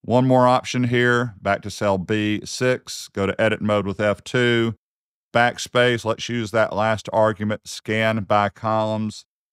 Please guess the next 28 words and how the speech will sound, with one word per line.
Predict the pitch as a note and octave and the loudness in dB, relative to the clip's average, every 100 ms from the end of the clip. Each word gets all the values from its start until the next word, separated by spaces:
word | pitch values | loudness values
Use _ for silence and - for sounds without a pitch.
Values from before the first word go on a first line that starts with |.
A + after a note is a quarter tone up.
| _ | _
If | G#2+ A2 | -6 -2
you | A2 | 2
notice, | A#2 A#2 A#2 A2+ - | 4 4 2 -2 -4
it | G#2+ | -2
is | G#2 E2 | -2 -2
going | G#2+ G#2+ A2 G#2+ | 0 0 0 -4
from | G#2 F#2+ | -4 -4
left | F#2 G#2+ A2 - _ - | 0 2 0 -2 _ -8
to | G#2 | -4
right | F#2+ G2+ G#2 G#2 - | 0 2 2 0 -4
in | F#2+ F#2 | -4 0
row | G2+ F#2+ | 0 0
two, | - A#2+ A2+ A2 G#2+ | -4 -2 0 0 -2
Atlanta, | F2+ F2 G2+ G#2 G#2 | -4 -2 0 2 2
Rome, | F#2+ G2+ G2+ G2 | 2 2 2 0
Austin, | F#2+ G2 F#2 F#2 | 0 0 0 -6
San | F2 G#2 G2+ | -6 -4 -2
Diego. | G2 G2+ F2+ D#2 D2 - _ _ _ _ _ | 0 2 2 0 -6 -8 _ _ _ _ _
If | - | 0
I | A#2 | 2
do | A#2 | 2
a | G#2 | 0
comma | - - B2 A#2+ B2 A#2+ | 0 0 2 4 2 0
and | G2 G#2 | -2 -2
use | G#2+ F#2+ | -2 -2
that | G#2 G2 - | -2 -2 -2
third | G#2+ A2+ A2+ - | 0 2 2 2
argument | G#2 A2+ G2+ A2+ A#2 - | 2 2 0 -2 -4 -6